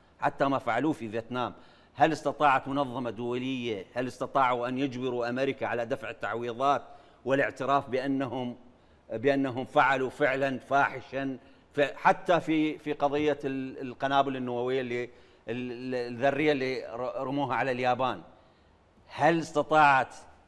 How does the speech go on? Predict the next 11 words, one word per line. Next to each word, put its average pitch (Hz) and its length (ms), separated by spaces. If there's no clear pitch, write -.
دول 147 200
العالم، 139 360
المجتمع 131 460
الدولي، 127 340
أن 123 80
يجبر 131 360
أمريكا؟ 127 500
أمريكا 180 340
تعرف 208 520
هذه 110 160
القضية، 92 540